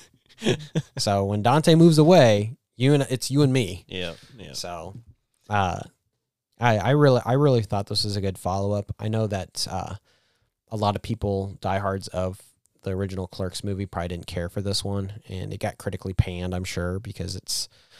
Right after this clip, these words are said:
Speaker 2: not the greatest movie, but it,
Speaker 1: And it
Speaker 2: it
Speaker 1: was different from Clerks one. They, they,
Speaker 2: Yes,
Speaker 1: they put
Speaker 2: it was
Speaker 1: more,
Speaker 2: different enough,
Speaker 1: you
Speaker 2: yeah.
Speaker 1: know, movie scenes in it, like you said, like the dancing scene on the roof and stuff like that, you
Speaker 2: Yeah.
Speaker 1: know? Um,
Speaker 2: Yeah, uh, yeah, that's one thing that I, I,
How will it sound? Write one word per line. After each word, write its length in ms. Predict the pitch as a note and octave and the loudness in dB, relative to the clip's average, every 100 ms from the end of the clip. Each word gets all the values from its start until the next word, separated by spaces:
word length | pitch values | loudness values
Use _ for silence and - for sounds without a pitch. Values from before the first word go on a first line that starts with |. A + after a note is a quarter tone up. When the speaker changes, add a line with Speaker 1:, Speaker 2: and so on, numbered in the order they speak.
| - - - - | -20 -20 -20 -10
Speaker 2:
not 160 | C#3 D3 | -6 -2
the 80 | G#2+ | -2
greatest 440 | F#2+ G2 G#2+ - | 0 0 0 2
movie, 300 | A#2 A2+ A#2 | 2 4 2
but 540 | - G2 F#2 - - - | 0 0 0 -4 -6 -6
it, 220 | - A2+ - _ F3+ | -6 -6 -6 _ -2
Speaker 1:
And 80 | |
it 20 | F#3 | 2
Speaker 2:
it 40 | |
Speaker 1:
was 160 | F3 C3 | 2 0
different 340 | B2 A#2+ A2 | -4 -8 -10
from 140 | G#2 F#2+ | -12 -12
Clerks 340 | G#2 - - | -14 -12 -12
one. 240 | F2 E2 | -10 -10
They, 140 | F2+ G#2 | -8 -2
they, 100 | G#2 | -2
Speaker 2:
Yes, 220 | - - | 0 -2
Speaker 1:
they 80 | A2+ | -4
put 200 | - C3+ | -4 2
Speaker 2:
it 60 | |
was 120 | C#3+ A2+ | 4 4
Speaker 1:
more, 100 | A2 | 0
Speaker 2:
different 200 | G2+ G2 | 0 -4
enough, 380 | F#2 C2 G#2 - | -4 -8 -12 -10
Speaker 1:
you 60 | - | -8
Speaker 2:
yeah. 80 | |
Speaker 1:
know, 100 | G2+ | -8
movie 400 | F#2+ G#2+ A#2 G#2 | -8 -6 -6 -6
scenes 400 | F#2+ - F#2+ F2+ | -6 -4 -6 -8
in 60 | E2+ | -12
it, 60 | E2 | -12
like 180 | E2+ | -12
you 60 | G2 | -10
said, 140 | - | -10
like 140 | E2+ - | -10 -12
the 80 | F2+ | -4
dancing 400 | F2+ F2+ F#2 E2+ | -4 -4 -8 -8
scene 160 | G2 | -8
on 100 | F#2 | -8
the 80 | F2+ | -10
roof 380 | E2+ E2 E2+ - | -10 -12 -12 -16
and 120 | E2+ | -14
stuff 240 | - F#2 A2 | -12 -12 -14
like 160 | G#2 | -14
that, 240 | - E2 D#2+ | -10 -10 -8
you 80 | F#2+ | -6
Speaker 2:
Yeah. 120 | E2 | -6
Speaker 1:
know? 100 | E2 _ _ _ _ _ - | -8 _ _ _ _ _ -6
Um, 60 | A#2 | 2
Speaker 2:
Yeah, 300 | A2 F#2+ F#2 - | 2 2 -2 0
uh, 220 | C#3+ C3+ - | 4 2 0
yeah, 220 | D3+ C#3+ | -2 0
that's 260 | D3+ E3+ - | 0 -2 -2
one 160 | C3+ B2+ | -2 -2
thing 200 | B2+ A#2 | -2 -2
that 100 | G2+ | 0
I, 220 | G#2 G#2 - | -2 -2 -4
I, 220 | G#2 | -6